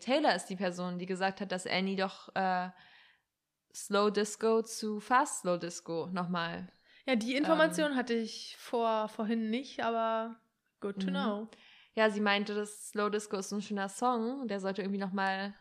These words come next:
Speaker 1: ein bisschen
Speaker 2: Peppiger.
Speaker 1: peppiger sein und hat dann vorgeschlagen, hey, wie wär's mit Fast Slow Disco?
Speaker 2: Hm.
Speaker 1: Ja.
Speaker 2: Good call, Taylor.
Speaker 1: Good call.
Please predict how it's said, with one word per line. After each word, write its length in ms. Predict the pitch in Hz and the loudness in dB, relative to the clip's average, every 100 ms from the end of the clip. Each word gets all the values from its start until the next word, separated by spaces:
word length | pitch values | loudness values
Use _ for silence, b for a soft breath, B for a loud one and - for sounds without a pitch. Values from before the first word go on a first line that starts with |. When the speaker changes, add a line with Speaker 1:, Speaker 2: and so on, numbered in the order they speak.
| - | -10
Speaker 1:
ein 40 | |
bisschen 420 | 202 - 202 196 196 | -8 -6 -6 -4 -6
Speaker 2:
Peppiger. 440 | 208 240 202 190 | -6 -6 -6 -6
Speaker 1:
peppiger 400 | 208 233 226 190 | -6 -4 0 0
sein 200 | 185 185 | 0 0
und 80 | 190 | 0
hat 120 | 202 | -2
dann 120 | 196 196 | -4 -6
vorgeschlagen, 600 | 208 202 196 214 202 208 | -6 -8 -6 -6 -4 -4
hey, 240 | 247 240 | -4 -4
wie 100 | 202 | -4
wär's 180 | 196 - | -8 -10
mit 120 | 202 | -12
Fast 360 | - - - - | -10 -12 -12 -10
Slow 200 | - - | -8 -6
Disco? 480 | - - - - - B | -8 -10 -10 -10 -12 B
Speaker 2:
Hm. 380 | 254 240 220 240 - _ _ - _ - - | 0 2 0 -2 -10 _ _ -20 _ -8 -2
Speaker 1:
Ja. 160 | 196 - - - - | -2 -4 -12 -20 -2
Speaker 2:
Good 180 | 226 220 | 0 0
call, 300 | 311 269 226 | 0 2 2
Taylor. 420 | 226 214 214 214 | 0 -2 0 0
Speaker 1:
Good 80 | 226 | -2
call. 380 | 254 285 285 | -4 -4 -4